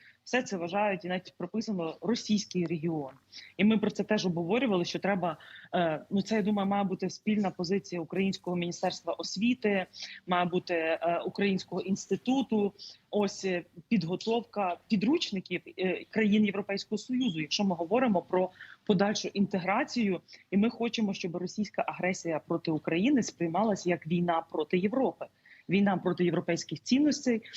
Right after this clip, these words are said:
війна з колоніальним і геноцидальним характерами. Тому ці питання залишилися. І, е, сьогодні навіть нам в одному центрі сказали, що тут російське посольство зняло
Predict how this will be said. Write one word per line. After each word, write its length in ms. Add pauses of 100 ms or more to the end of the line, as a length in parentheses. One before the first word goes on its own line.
(160)
війна 380
з 460
колоніальним 760
і 80
геноцидальним 840
характерами. 520 (600)
Тому 400
ці 220
питання 420
залишилися. 720
І, 340 (320)
е, 120
сьогодні 340
навіть 280
нам 200
в 60
одному 280
центрі 340
сказали, 520
що 340 (320)
тут 240
російське 420
посольство 540
зняло 640